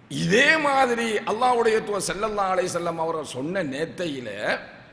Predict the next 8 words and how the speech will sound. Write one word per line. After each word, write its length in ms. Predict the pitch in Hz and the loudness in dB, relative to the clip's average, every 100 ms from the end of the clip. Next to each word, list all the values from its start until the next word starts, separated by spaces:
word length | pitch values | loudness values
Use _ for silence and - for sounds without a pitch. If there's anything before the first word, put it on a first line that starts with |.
| - - - - - - - - - - | -20 -20 -20 -20 -20 -20 -20 -20 -20 -8
அந்த 260 | - 190 180 | -4 -2 -2
நபித்தோழர் 840 | 156 170 240 - 214 202 185 147 | -4 -6 -6 -4 -2 0 -2 -4
சொல்றார்கள், 840 | 147 165 175 147 131 139 233 147 - - - - - - - - - - - - - - - - - - - - - - - - | -6 -6 -6 -6 -6 -4 -4 -6 -10 -16 -20 -20 -20 -20 -20 -20 -20 -20 -20 -20 -20 -20 -20 -20 -20 -20 -20 -20 -20 -20 -8 0
"அல்லிம்னி 600 | 170 196 226 254 220 202 | 0 0 -4 -4 -4 -4
யா 160 | 175 165 | -4 -4
ரசூலல்லாஹ், 880 | 151 131 143 135 120 113 120 139 107 85 - - - - 123 | -6 -10 -8 -8 -8 -6 -4 -4 -6 -10 -18 -20 -20 -16 -6
அல்லாஹ்வுடைய 500 | 156 156 139 135 110 | -2 -2 -2 -6 -8
தூதரே, 480 | 170 208 220 185 | -6 -2 -2 -2